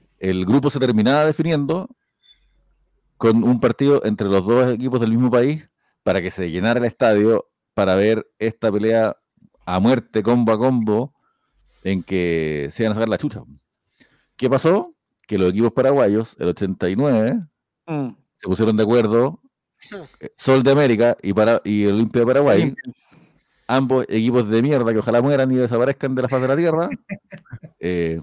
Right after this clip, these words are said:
Speaker 1: aguante Cerro Porteño. Eh, se pusieron de acuerdo para, eh, cor-, primero que nada, cortaron la luz del, del estadio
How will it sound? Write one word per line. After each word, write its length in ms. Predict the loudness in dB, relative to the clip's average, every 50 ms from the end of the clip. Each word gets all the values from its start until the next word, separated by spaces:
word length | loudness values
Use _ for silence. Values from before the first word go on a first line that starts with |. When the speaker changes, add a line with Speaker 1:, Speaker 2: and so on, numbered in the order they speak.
| -12 -8 -4
Speaker 1:
aguante 420 | -2 0 2 0 0 0 -2 -4
Cerro 220 | -4 -2 0 0 0
Porteño. 580 | 0 -2 -2 _ -2 -2 0 -2 -4 -8 -10 -12 _ _ _ _ _ _ _ _ _ -14 -14 -10 -6
Eh, 460 | -4 -4 -2 -2 -2 -2 -2 -4 -4 -4
se 120 | -2 0
pusieron 340 | 0 0 2 2 2 2 4
de 80 | 4 4
acuerdo 260 | 4 4 2 2 2
para, 520 | 2 2 4 4 4 4 4 4 2 0
eh, 180 | -2 -6 -10 -16 -20 _ -20 -20 -20 -20 -16 _
cor-, 200 | -2 -2 -2 -2 -4 _
primero 260 | 0 0 2 4 4
que 60 | 4
nada, 140 | 2 2 2
cortaron 380 | 0 0 0 0 0 2 2
la 60 | 2 4
luz 180 | 4 2 2 2
del, 400 | 0 0 -2 -4 -6 -6 -8 -6
del 120 | -4 -4 -4
estadio 580 | -4 -4 -2 0 2 2 2 0 0 -2 -4